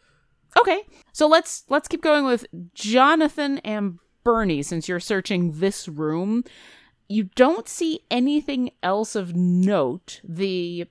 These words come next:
pillars themselves are all made out of marble. You eventually kind of wander over. You, you see the gold that Travancore is kind of picking up.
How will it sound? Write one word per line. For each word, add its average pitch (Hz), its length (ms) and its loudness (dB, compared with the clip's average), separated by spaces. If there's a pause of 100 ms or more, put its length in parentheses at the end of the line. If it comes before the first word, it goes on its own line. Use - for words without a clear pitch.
pillars 240 560 -2
themselves 185 960 0
are 165 180 2
all 175 160 2
made 165 260 -2
out 160 180 0
of 160 140 -4
marble. 156 600 0 (240)
You 196 180 4
eventually 190 480 2
kind 185 160 -2
of 165 80 -6
wander 160 400 0
over. 156 500 0
You, 170 200 -6
you 208 140 0
see 254 180 -2
the 202 100 4
gold 196 420 6
that 175 280 -4
Travancore 170 420 2
is 160 140 -2
kind 165 180 -4
of 156 240 -12 (120)
picking 175 300 -2
up. 156 220 0